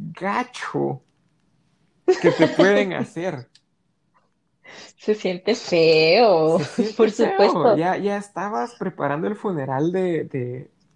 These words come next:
Speaker 1: De, de Landon y te salen después con que no, no, no, era, era, era agua que, que sí se puede respirar.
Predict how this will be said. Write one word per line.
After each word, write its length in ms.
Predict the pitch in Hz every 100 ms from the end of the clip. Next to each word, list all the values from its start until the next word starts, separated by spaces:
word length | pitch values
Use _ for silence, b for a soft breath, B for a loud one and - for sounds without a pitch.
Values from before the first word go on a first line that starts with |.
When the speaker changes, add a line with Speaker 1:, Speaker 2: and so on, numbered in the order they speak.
| _
Speaker 1:
De, 180 | 165 143
de 220 | - 143 139
Landon 540 | - 147 160 220 220
y 80 | 156
te 120 | - 131
salen 300 | 160 180 180
después 260 | - 147
con 160 | 196 190
que 120 | -
no, 240 | - - 349
no, 60 | 453 466 415 -
no, 300 | 392 415 - B B _
era, 380 | 220 247 214 -
era, 580 | - 214 202 165 135 - - -
era 340 | 196 196 143
agua 460 | 175 180 156 139 -
que, 340 | 143 143 117 _
que 120 | 135
sí 160 | -
se 140 | 147 151
puede 300 | - 165 175
respirar. 680 | 165 160 - - 135 143